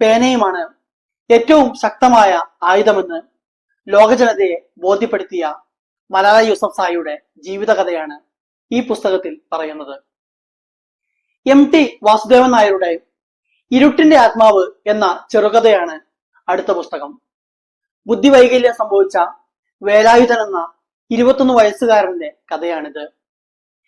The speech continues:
വേലായുധനിലൂടെയാണ് കഥ മുന്നോട്ട് പോകുന്നത്. മറ്റുള്ളവർ അവനെ ഭ്രാന്തനെന്ന് മുദ്രകുത്തുമ്പോൾ അവൻ തനിക്ക് ഭ്രാന്തില്ലെന്ന് മനസ്സിലാക്കുന്നു. വേലായുധന്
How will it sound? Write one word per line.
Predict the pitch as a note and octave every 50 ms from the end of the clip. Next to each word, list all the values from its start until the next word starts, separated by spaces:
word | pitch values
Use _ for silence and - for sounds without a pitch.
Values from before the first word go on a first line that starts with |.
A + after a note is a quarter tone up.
| _ _ _ _
വേലായുധനിലൂടെയാണ് | F#3+ G3+ G#3 A3 A3+ A#3 A#3 A#3+ B3 B3+ B3+ B3+ B3+ B3+ B3 A#3+ A3+ G#3 G3+ G3+ - _ _ _ _ _ _ _ - -
കഥ | A3 G#3+ A3
മുന്നോട്ട് | G3 F#3 - - G3 G3+ G3 G3 G3+ G3+ G#3+
പോകുന്നത്. | F#3+ E3+ E3+ E3+ E3 D#3 D3+ D3+ _ _ _ _ _ _ _ _ _ _ _ _ _ _ _ _ _ -
മറ്റുള്ളവർ | G#3+ A3 A3+ - C#4 C#4 C#4 C4 A#3+ A3+ - - _ _ _ _ _ - -
അവനെ | G#3 A3 A3+ A3 G#3 G3 - - _ _
ഭ്രാന്തനെന്ന് | - G#3 G#3+ G3+ G#3 A3+ A#3 B3+ B3 B3 A#3 G#3+ F#3+ F#3+ - -
മുദ്രകുത്തുമ്പോൾ | A#3+ F3+ G#3 G#3 F#3+ F#3+ - F3 E3+ E3 D#3+ D3+ D#3 _ _ _ _ _ _ _ _ _ _ _ _ _ - -
അവൻ | G3+ G#3+ A3+ G3 F3 - - _ - G3+
തനിക്ക് | G#3 G#3+ G#3 - A#3+ G3 - - -
ഭ്രാന്തില്ലെന്ന് | F#3+ G3 F#3 G3 G#3+ G#3+ A3+ G3 F#3+ F3+ F3 D#3+ D#3 _ _ -
മനസ്സിലാക്കുന്നു. | D#3+ D#3+ - - E3+ D#3+ D3+ - D#3 D#3 D3 D3 D3 _ _ _ _ _ _ _ _ _ _ _ _ _ _ _ _ _ _ -
വേലായുധന് | F#3 F#3+ F#3+ G3 G3+ G#3+ A3 A3+ A3 G#3+ G#3 G#3 G#3+